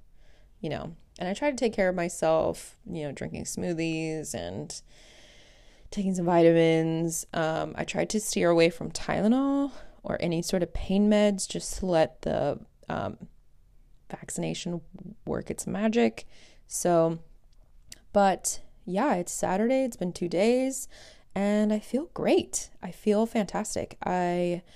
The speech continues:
um, <laughs> it's not, it's obviously not, like, a super serum. I'm no, I'm not, like, a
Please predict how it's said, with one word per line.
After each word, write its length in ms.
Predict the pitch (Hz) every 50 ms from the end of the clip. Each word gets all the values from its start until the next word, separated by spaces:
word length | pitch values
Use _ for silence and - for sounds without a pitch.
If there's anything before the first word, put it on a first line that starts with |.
| - - - - - _ - - - -
um, 500 | 190 190 185 180 180 180 170 196 226 208 - - - 233 - - -
<laughs> 380 | - - - - - - - -
it's 180 | 214 196 -
not, 180 | 226 226 262 - - - - -
it's 100 | - -
obviously 420 | 247 220 214 269 269 - - 277
not, 220 | 269 247 220 - -
like, 140 | 180 - 208
a 100 | - -
super 460 | - - - 202 190 185 208 208 233
serum. 360 | - - 233 226 233 233 220
I'm 160 | 180 175 180
no, 260 | 180 170 170 - - -
I'm 120 | - 180 185
not, 220 | 180 - - -
like, 160 | - 180 -
a 300 | - - - - - -